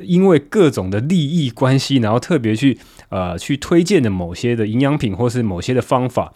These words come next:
那如果要更深入看一些很专精，呃，这个医师他们在研究、在看的一些统整的文章的话，可能就要去看一些专业的这个网站。那免费的像那个 Medscape，哈，这个网站可以注册就可以看到里面，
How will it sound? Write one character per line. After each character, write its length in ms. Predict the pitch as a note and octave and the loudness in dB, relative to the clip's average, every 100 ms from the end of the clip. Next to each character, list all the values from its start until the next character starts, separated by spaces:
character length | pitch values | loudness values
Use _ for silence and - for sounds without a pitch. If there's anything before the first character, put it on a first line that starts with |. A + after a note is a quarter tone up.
| - | -4
那 160 | E3+ | -2
如 160 | C#3 G3 | 0 2
果 140 | A3+ | 2
要 100 | E3 | 2
更 220 | F3+ A#3 F3+ | 2 2 0
深 260 | - F#3+ | 0 0
入 140 | G#3 D#3 | 2 0
看 240 | F#3 E3+ | 0 0
一 40 | |
些 200 | E3 E3+ D3+ | 2 2 2
很 180 | G#2 F#2 _ | -2 -6 _
专 320 | - F3 F3 | 0 2 2
精， 260 | - E3+ E3+ - - _ | 0 0 -2 -6 -20 _
呃， 140 | A2+ | -2
这 80 | D3 | 0
个 80 | C#3+ | 0
医 180 | F#3+ G3 | 0 -2
师 220 | - G#3+ | -2 0
他 120 | G3+ | 2
们 120 | C3+ | 2
在 100 | F3+ | 2
研 240 | D3+ A2+ C#3 | 2 2 2
究、 160 | F3 | 0
在 120 | D3+ | 0
看 240 | C#3+ G3 D#3 | 0 -2 0
的 80 | A#2+ | 0
一 80 | |
些 120 | B2+ C#3 | 0 -4
统 280 | - A2 E3 | -2 -4 -2
整 160 | A2 | -2
的 80 | F#2+ | -2
文 180 | F#2 G#2 | -4 -2
章 180 | C3+ C3+ | 0 0
的 80 | B2 | 2
话， 180 | B2+ - - _ | 0 -2 -18 _
可 160 | A#2+ | -4
能 140 | A2+ F3+ | -2 0
就 80 | G#3+ | 0
要 80 | |
去 80 | G3 | 0
看 180 | F#3+ F3+ | 0 0
一 20 | |
些 80 | E3 | 0
专 280 | D#3+ E3 F3 | 0 0 2
业 160 | D#3+ | 2
的 180 | G#2 G2+ | 2 -2
这 140 | G2 G#2 | -2 -4
个 100 | G2 | -4
网 260 | F#2+ D#2+ | -6 -8
站。 240 | - C3 G2 - - _ | -2 -2 -2 -12 -20 _
那 260 | C#3+ C3+ A#2+ | -4 -2 0
免 220 | B2 A2 | 2 2
费 160 | D#3+ G3 | 4 4
的 80 | |
像 180 | D3 D#3+ | 4 2
那 80 | D3 | 2
个 140 | B2+ | 2
Medscape， 920 | A#2+ C#3+ D3+ A2+ - - D#3 G2+ G2 F#2+ | 2 0 -2 -4 -10 -4 -2 -2 -6 -10
哈， 140 | F2 | -6
这 100 | D#3+ | -2
个 80 | D3 | 0
网 160 | F#2 | -2
站 200 | F#2+ B2 | 0 0
可 60 | B2 | 0
以 40 | |
注 220 | A2+ F3 C#3 | -2 -2 0
册 160 | C#3 | -2
就 40 | B2 | 0
可 80 | |
以 60 | G#2+ | -4
看 180 | - B2 | -2 0
到 120 | B2 | 0
里 100 | F2+ | 0
面， 220 | G#2+ A2+ | -2 -2